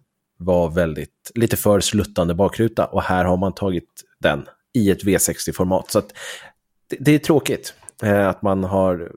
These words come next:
inte maximerat utrymmet i den kombi som man nu gör. Men det är ju kul att det faktiskt är en kombi och, och inte bara massa suvar.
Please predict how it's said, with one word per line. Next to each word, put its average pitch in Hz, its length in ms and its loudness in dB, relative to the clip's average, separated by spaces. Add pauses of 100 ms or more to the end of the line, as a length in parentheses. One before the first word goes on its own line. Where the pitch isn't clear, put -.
(140)
inte 98 320 -2
maximerat 113 880 2
utrymmet 87 500 -2
i 92 40 -4
den 87 180 -2
kombi 87 320 -2
som 90 140 -4
man 87 120 0
nu 85 120 0
gör. 98 280 2 (680)
Men 107 160 4
det 110 80 2
är 110 40 4
ju 110 60 4
kul 113 360 2
att 107 100 2
det 98 80 -6
faktiskt 95 360 -4
är 127 220 2
en 107 140 0
kombi 87 440 0
och, 87 500 -2
och 92 140 -10
inte 95 280 -2
bara 95 420 2
massa 90 380 -6
suvar. 82 520 -2